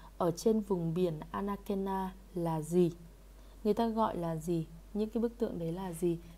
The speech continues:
Thì ngay trong đoạn đầu tiên lúc nãy chúng ta có đọc qua thì chúng ta sẽ có ngay cái câu trả lời cho câu này rồi. Joseph Turkey là một cái họa sĩ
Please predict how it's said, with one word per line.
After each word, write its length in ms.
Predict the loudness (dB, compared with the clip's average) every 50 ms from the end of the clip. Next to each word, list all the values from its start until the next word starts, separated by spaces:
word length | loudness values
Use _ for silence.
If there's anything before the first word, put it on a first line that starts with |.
| -6 0
Thì 280 | 2 4 4 4 4 2 -2 -8 -20 -16 -8 -4
ngay 360 | -2 0 0 2 2 2 0 0
trong 520 | 0 0 0 2 2 2 2 2 0 0 0
đoạn 200 | -2 -4 -4 -8 -12 -18 -12 -6 -2
đầu 280 | 0 0 0 0 -2 -4 0
tiên 180 | 2 2 2 2
lúc 120 | 2 -2
nãy 120 | -2 -4 -6
chúng 180 | -6 -8 -6
ta 120 | -6 -6 -6
có 140 | -6 -6
đọc 160 | -6 -6 -8 -10 -10 -6
qua 320 | -4 -4 -2 -2 -2 -4 -4 -6
thì 80 | -8 -8
chúng 200 | -8 -8 -10 -10
ta 80 | -10 -10
sẽ 140 | -8 -10 -10 -8
có 260 | -8 -8 -6 -6 -8 -10 -8 -4
ngay 280 | -2 0 2 4 2 2 2
cái 140 | 0 -2 -2 -4 -2
câu 340 | 0 2 4 4 4 2 0 -4 -10 -18 -20 -18
trả 200 | -10 -6 -2 -2
lời 220 | 0 2 0 0 0
cho 120 | -2 -4 -4
câu 80 | -2 -2
này 220 | -2 -2 -2 0
rồi. 280 | 2 4 4 4 4 2 -2 -12 -16 -16 -18 -18 -18 -18 -18 -20 -20 -16 -10 0
Joseph 440 | 6 6 6 6 6 4 2 2 2 2 2
Turkey 540 | 2 2 0 0 0 2 4 4 4 4 2 -2 -8 -18 -18 -4 0
là 200 | 2 4 4 4
một 200 | 4 2 0 -2 -4 -8 -10 -4
cái 240 | -2 0 0 0 0
họa 260 | 0 0 -2 -2 -2
sĩ 540 | -2 -4 -2 -2 0 0 0 0 0 -2